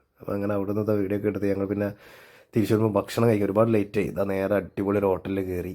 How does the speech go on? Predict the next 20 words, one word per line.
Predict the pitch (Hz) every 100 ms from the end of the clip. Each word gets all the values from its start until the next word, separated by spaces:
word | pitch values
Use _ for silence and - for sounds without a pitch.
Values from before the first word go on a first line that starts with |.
| - 87
നല്ല | 90 90
ദമ്മം | 92 90 92 101 98
ബിരിയാണി | 85 87 90 92
ആയിരുന്നു. | 82 87 87
രാത്രി | 87 85 - 131
ആയിട്ട് | 120 123
കേട്ടോ, | 113 101
ഏകദേശം | 95 104
ഇത് | 113
കൊയിലാണ്ടി | 117 123 135 143 135
എത്തി, | - - - 101
മാഹി | 101 113
കഴിഞ്ഞ് | 113 117
കൊയിലാണ്ടി | 107 98 101 104 104
എത്തി. | - - _ _ _ _ -
എല്ലാം | 90 95
കൂടി | 110 120
ഇട്ട് | 120
നിങ്ങളെ | 120 117
വെറുപ്പിക്കണ്ടല്ലോ. | 107 - 107 107 92